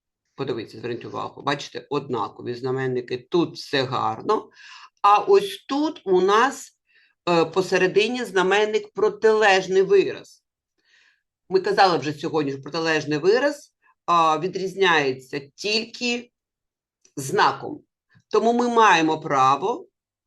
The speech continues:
поміняти цей вираз на б квадрат відняти чотири за умовою, що ми поміняємо знак перед дробом.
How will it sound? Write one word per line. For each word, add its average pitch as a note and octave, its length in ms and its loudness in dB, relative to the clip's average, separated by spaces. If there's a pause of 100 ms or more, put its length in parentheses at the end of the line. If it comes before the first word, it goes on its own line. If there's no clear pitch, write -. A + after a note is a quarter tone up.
(160)
поміняти G#3+ 800 0
цей F3 260 -2
вираз D3 600 -2
на D#3+ 480 0 (580)
б G3 220 2
квадрат E3+ 500 0
відняти D#3 320 -6
чотири A3+ 520 -2
за G3+ 200 2
умовою, F3 960 0 (220)
що - 140 -10
ми F#3 80 6
поміняємо G3 1040 -2 (120)
знак D3+ 600 -2
перед D3+ 340 0
дробом. B2+ 420 -8